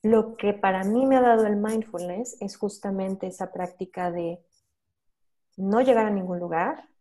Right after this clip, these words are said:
ser receptora de información y lo que llega, llegó. Y cuando uno empieza a practicarlo, de repente hay momentos donde uno dice, "Órale, hoy sí conecté con la respiración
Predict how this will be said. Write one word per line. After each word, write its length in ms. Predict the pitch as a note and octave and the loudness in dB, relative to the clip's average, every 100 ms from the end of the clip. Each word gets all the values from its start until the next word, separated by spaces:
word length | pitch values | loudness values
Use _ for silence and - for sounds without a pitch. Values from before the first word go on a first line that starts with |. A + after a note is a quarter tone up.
| _ _ _ | _ _ _
ser 320 | - A3 A3 | -2 0 2
receptora 800 | A#3+ A#3+ G#3+ - - G#3+ A3 C4+ | 2 0 -4 -6 -8 -2 0 2
de 60 | A#3+ | 0
información 1000 | G3 F#3 E3+ D#3+ D#3+ - D#3 G3+ E4+ - _ _ _ _ _ - | -2 -4 -6 -6 -10 -8 -6 -6 -8 -14 _ _ _ _ _ -4
y 100 | G#3 | 0
lo 240 | G3 F#3 | 0 0
que 180 | E3+ D#3+ | -4 -4
llega, 580 | E3+ A3+ D#4 G4+ - _ _ _ _ _ F3+ | 0 0 0 -4 -6 _ _ _ _ _ -10
llegó. 580 | F3 E3 F3 E3+ - _ _ _ _ _ _ _ _ | -6 -4 -4 -6 -10 _ _ _ _ _ _ _ _
Y 160 | A#3 A#3 | -8 -4
cuando 340 | G3+ G3+ G#3 | -2 0 0
uno 140 | A#3 D4 | 0 -2
empieza 380 | C#4 B3+ B3+ | 0 -2 0
a 60 | B3+ | -2
practicarlo, 1040 | A3 G3 - F3+ G#3 G3+ E3+ D#3 G#3+ F4+ _ _ _ G3 | -2 -4 -8 -8 -2 -2 -2 -4 -6 -10 _ _ _ -2
de 120 | G3+ | 0
repente 500 | G#3 - A#3+ B3 C4 | 0 -2 -4 0 0
hay 80 | B3+ | 0
momentos 460 | A3+ G#3+ G#3+ A3+ | 0 -2 -2 -4
donde 180 | G#3+ G3+ | -4 -2
uno 140 | G#3 G#3 | -2 -4
dice, 400 | G3+ - G#3 - _ _ _ - | -6 -8 -12 -12 _ _ _ 0
"Órale, 480 | A3 E3 - - _ _ _ _ _ - | 0 0 -6 -18 _ _ _ _ _ -2
hoy 200 | B3 B3+ | 0 0
sí 640 | - A#3 D#4+ - - _ | 0 0 0 -4 -16 _
conecté 420 | - G#3+ G3 G#3+ | -2 0 0 -6
con 140 | G#3 A3 | -4 -4
la 80 | G3 | -2
respiración 840 | E3+ - E3+ E3+ F3+ F3 G3+ | -6 -6 -8 -6 -6 -4 -6